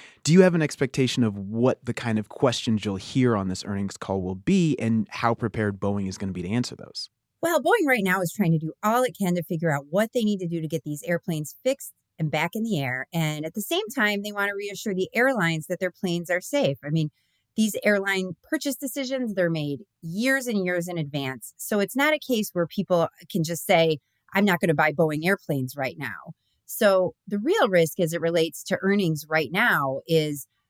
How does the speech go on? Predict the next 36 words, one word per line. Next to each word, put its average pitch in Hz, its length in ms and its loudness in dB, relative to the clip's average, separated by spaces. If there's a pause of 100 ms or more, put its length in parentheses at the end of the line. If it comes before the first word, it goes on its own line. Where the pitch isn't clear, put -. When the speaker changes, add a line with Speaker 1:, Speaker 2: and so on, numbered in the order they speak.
(240)
Speaker 2:
what 202 240 0
the 208 80 -6
company 180 360 0
needs 170 300 -8
to 156 80 -6
do 156 180 0
to 147 80 -4
fix - 380 -8
these 170 300 -4
planes. 160 520 -4
Will 156 200 -4
they 143 120 -6 (100)
hold 175 180 0
up 151 160 -2
production? 165 800 -2 (340)
Are 165 160 2
they 160 100 4
gonna 165 200 0
be 160 120 0
able 151 140 2
to 180 80 0
make 262 240 2
as 180 100 -2
many 185 220 -2
planes 196 340 0
in 170 80 0
the 160 80 -2
first 180 300 -2
part 170 160 2
of 151 80 0
the 151 60 -6
year 156 260 2
as 143 180 -2
they 139 140 -4
plan 131 320 -8
to? - 140 -16